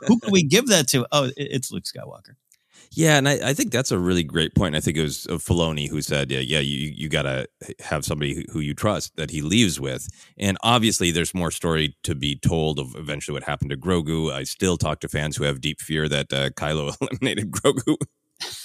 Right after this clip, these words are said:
Speaker 2: Uh, which I don't think that's gonna be the story. So obviously there is, there is a story to be told down the road.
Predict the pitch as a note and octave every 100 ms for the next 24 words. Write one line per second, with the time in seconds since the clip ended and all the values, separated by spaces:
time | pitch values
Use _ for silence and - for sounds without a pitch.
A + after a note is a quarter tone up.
0 | - - C3 A2+ - C3 C3+ - - -
1 | - F#2 D#2 D#2 F#2+ - - A#2 F#2+ -
2 | - F2 - E2 E2 - D#2+ E2 D2+ D#2
3 | C#2+ - D2+ D2+ A2+ F2 D3 C#3+ A2 F2+
4 | E2+ D#2 - G2+ G2+ F#2 F2+ G2 F#2+ F2
5 | D#2+ - F2+ E2+ D2+ E2+ D#2+ D#2+ F2+ D#2+